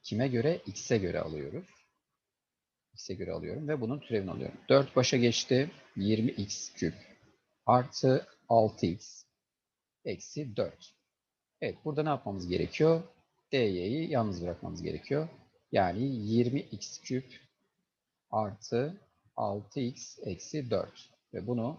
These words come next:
ne yapıyorum? Şöyle parantez alıyorum. D X ile de çarpıyoruz. Evet, sorumuzun cevabı bu olacak. Tabii şimdi, e, burada kafamızı ne karıştırabilir?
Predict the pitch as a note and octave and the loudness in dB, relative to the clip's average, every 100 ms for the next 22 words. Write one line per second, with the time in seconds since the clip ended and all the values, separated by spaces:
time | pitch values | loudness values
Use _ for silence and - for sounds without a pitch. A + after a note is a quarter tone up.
0 | - B2+ G#2 - - A2+ D#3 G2 - F#2 | -8 -2 -2 -2 -8 -8 -8 -10 -4 -2
1 | F#2 G2 F#2 D#2+ - D3 E3+ - - - | -2 -4 -4 -4 0 0 -2 -10 -20 -20
2 | _ _ _ _ _ - A2 F2 - G2 | _ _ _ _ _ 4 6 6 2 2
3 | B2 F2+ D#2+ - - - A#2 - - A2 | 4 2 2 -4 -6 2 2 2 4 4
4 | F#2+ E2+ F#2 G2+ D#2+ F#2 E3 - _ _ | 2 -2 0 2 2 0 -2 -4 _ _
5 | _ _ D#3+ - - - _ - _ _ | _ _ -4 -4 -8 -18 _ -20 _ _
6 | _ _ _ F#3+ C#3+ - - - - E3+ | _ _ _ 2 2 -2 -10 -8 -6 -2
7 | F3+ - - A#2 A#2 A2+ A2 B2 E3 E3 | -2 -2 0 2 2 2 0 -2 0 2
8 | F#3+ - _ _ _ _ C#3+ D3 D#3 D3+ | 0 -2 _ _ _ _ -4 -2 -2 0
9 | E3 - G#2 F#2 - F#2 G#2+ F3+ | -2 0 -2 -2 -6 -6 -4 -4